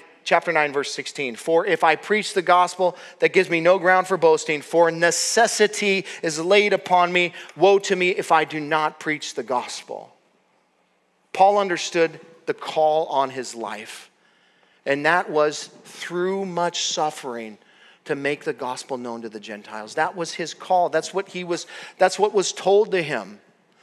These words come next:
That's what the Lord told Ananias in Acts chapter nine.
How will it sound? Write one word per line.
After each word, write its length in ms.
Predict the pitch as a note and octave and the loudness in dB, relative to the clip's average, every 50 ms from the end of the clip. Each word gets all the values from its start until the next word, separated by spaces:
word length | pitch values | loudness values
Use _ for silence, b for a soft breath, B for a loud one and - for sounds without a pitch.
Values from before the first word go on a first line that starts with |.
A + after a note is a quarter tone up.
| b b b b | b b b b
That's 160 | E3 E3+ - | 0 0 2
what 100 | G3 F#3 | 0 0
the 120 | - F#3+ F3+ | 0 0 2
Lord 240 | F3+ F#3 F#3+ F3+ - | 2 2 0 0 -2
told 200 | - G3 F#3+ F3+ | -2 -2 0 2
Ananias 680 | F3+ F#3 F3+ F3 E3+ E3+ E3+ F3+ F#3 F3+ E3 - - | 2 0 0 -2 -2 -2 0 0 0 0 -2 -4 -4
in 140 | D#3 C#3+ - - | -6 -6 -6 -4
Acts 240 | E3 E3 D#3+ - - | -4 -4 -2 -4 -4
chapter 380 | - F3 E3+ D#3 - E3+ D3 | -4 -2 -2 -2 -2 -4 -6
nine. 560 | C#3+ D3 D3 D#3 D#3 D3+ C3+ A#2 A2 G#2+ G2+ | -4 -4 -4 -4 -4 -6 -6 -10 -12 -16 -20